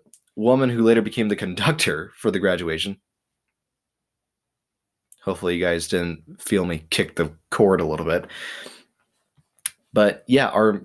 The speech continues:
music teacher was going to be our conductor, which was strange.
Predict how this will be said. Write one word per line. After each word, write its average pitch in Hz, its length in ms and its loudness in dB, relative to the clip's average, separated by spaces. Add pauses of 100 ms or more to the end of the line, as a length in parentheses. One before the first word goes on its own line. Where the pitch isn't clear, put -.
music 135 340 2
teacher 104 440 -2
was 101 280 0
going 107 180 0
to 107 60 -4
be 104 100 0
our 92 120 0
conductor, 110 580 -4 (200)
which - 240 -8
was - 500 -10 (420)
strange. - 540 -4